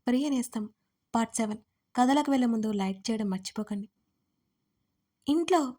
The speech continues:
తన గదిలో కూర్చొని ఆలోచిస్తుంది యజ్ఞ. ఎందుకు బావ నాకు అబద్ధం చెప్పాడు?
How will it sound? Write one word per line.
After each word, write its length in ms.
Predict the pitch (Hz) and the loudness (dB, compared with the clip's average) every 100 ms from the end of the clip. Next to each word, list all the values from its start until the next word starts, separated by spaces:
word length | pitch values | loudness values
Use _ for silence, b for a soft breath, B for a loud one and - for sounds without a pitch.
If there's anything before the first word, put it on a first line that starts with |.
| _ | _
తన 120 | 233 220 | -4 0
గదిలో 220 | 220 233 254 | 0 0 -2
కూర్చొని 360 | 240 233 226 | -4 -2 -2
ఆలోచిస్తుంది 640 | 214 214 220 220 - 220 | -2 -4 -4 -4 -4 -4
యజ్ఞ. 260 | 214 196 214 - _ _ _ _ - | -4 -6 -10 -12 _ _ _ _ -2
ఎందుకు 280 | 247 277 330 | 0 0 2
బావ 280 | 269 240 254 | 4 4 2
నాకు 200 | 247 240 | 0 0
అబద్ధం 280 | 202 226 | -2 -2
చెప్పాడు? 360 | 220 220 214 214 | -4 -4 -6 -6